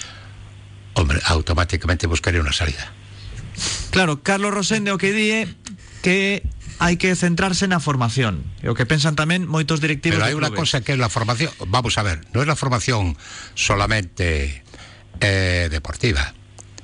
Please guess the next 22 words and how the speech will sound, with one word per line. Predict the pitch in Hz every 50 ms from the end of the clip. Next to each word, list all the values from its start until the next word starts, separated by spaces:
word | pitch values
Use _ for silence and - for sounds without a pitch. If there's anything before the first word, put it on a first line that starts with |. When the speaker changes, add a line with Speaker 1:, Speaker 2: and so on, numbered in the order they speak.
| - - - - - -
Speaker 1:
Este, | 87 87 - - - 76 - -
hay | 85 85 85 78
más | 71 104 -
formación. | - - 78 78 76 - 80 82
Y | 82
luego | 90 95 95
hay | 104 104
que | - - 113 98 - -
también | - - 101 101 120 123 120 110
contar | 131 143 143
Speaker 2:
Lógicamente. | - 139 143 139 139 127 147 156 127
Speaker 1:
el | 113
aspecto | 113 104 98 - 170 160 - - -
psicológico | 101 - - 151 139 - 135 123 123 143 139 - 170 156 - 175
del | 151 123 92
jugador. | - - - 78 92 110 95 73 - - - - - - - - - - - - - - - -
Porque | - 87 85 - 92
tú | - 131 127
si | - - -
ves | 127 123 101 - - - - -
que | 107 92
tienes | - - 131 131 117 95 85 - - -